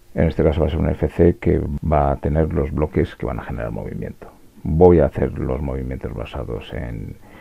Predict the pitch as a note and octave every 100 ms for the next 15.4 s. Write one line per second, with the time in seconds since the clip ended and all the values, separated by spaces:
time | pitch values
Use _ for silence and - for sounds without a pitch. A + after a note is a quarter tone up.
0 | - - - - G#1+ A#1 A1 - - B1
1 | B1+ B1+ C2 D2 D2 C#2+ - F#2 - -
2 | - _ - - - D2 D#2 D2+ D2 C#2
3 | C#2+ D2 C#2 C#2 C2+ B1+ G#1 - G1+ C2
4 | C2 - A#1+ C2 B1 - G#1 B1+ C#2 C#2
5 | C#2+ B1 - - - A1+ D2+ - F2 E2+
6 | - - - C2 - - - - B1 -
7 | - - - C#2 C#2+ C#2 C2 C2 - -
8 | A#1 - - - - - D#2+ D2+ E2 D2+
9 | D2 - C#2 C#2+ C#2+ D2 D2 D#2+ - -
10 | A#1 - - - - G#1 - - - -
11 | - - - - D2 C2+ C#2 C2 C2 C2+
12 | C2+ C#2+ E2+ F2+ - - - - F#2+ -
13 | D#2+ D#2+ - - - - - - - -
14 | - - D#2 - - C#2+ C#2+ C#2+ C#2 D2+
15 | D#2+ F2 - F#2+